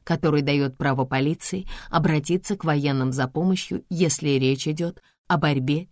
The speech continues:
с терроризмом. Партия шведов — шведская национальная социалистическая политическая партия — прекратила существование в две тысячи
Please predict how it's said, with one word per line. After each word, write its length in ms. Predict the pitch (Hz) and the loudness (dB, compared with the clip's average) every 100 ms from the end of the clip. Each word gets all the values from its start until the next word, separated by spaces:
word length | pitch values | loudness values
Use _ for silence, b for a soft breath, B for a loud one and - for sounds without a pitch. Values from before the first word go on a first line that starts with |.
| - | -10
с 120 | - | -2
терроризмом. 720 | - 151 139 127 120 127 - - - _ _ _ _ | 2 2 2 0 -2 -6 -10 -18 -20 _ _ _ _
Партия 380 | 180 147 147 135 | 2 4 0 -2
шведов — 460 | - 151 170 - - b b | -2 0 -2 -4 -14 b b
шведская 640 | - - 160 190 - 214 214 | -6 0 2 0 -2 -2 0
национальная 720 | 208 202 147 143 139 139 135 | 0 0 0 0 0 0 0
социалистическая 1120 | 127 147 151 135 139 - 139 135 131 - 131 | -2 -2 0 0 0 0 -2 -2 -6 -2 -2
политическая 800 | 131 139 135 131 131 143 - 147 | -2 -2 -2 -2 -4 -4 -6 -6
партия — 500 | 143 156 151 - - - _ _ _ | -4 -4 -6 -8 -12 -14 _ _ _
прекратила 680 | 180 175 135 151 147 147 131 | 4 4 4 -2 0 0 -2
существование 920 | 131 135 143 131 135 131 160 190 180 - _ | -2 -4 -4 -2 -2 0 0 0 -2 -8 _
в 140 | - 160 | -4 -2
две 220 | 143 139 | 0 -2
тысячи 560 | 135 147 143 151 - | 0 -2 -2 -6 -10